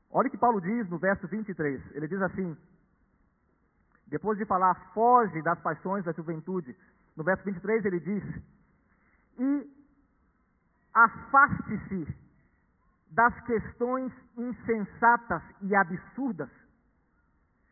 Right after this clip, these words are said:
pois sabes que elas só geram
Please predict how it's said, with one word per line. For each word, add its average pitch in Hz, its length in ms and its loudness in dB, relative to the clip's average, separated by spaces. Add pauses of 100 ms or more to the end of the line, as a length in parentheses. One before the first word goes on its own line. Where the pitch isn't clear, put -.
(280)
pois 226 180 2 (100)
sabes 240 440 2 (140)
que 226 180 -4
elas 208 320 0 (340)
só 262 420 2 (180)
geram 220 400 -2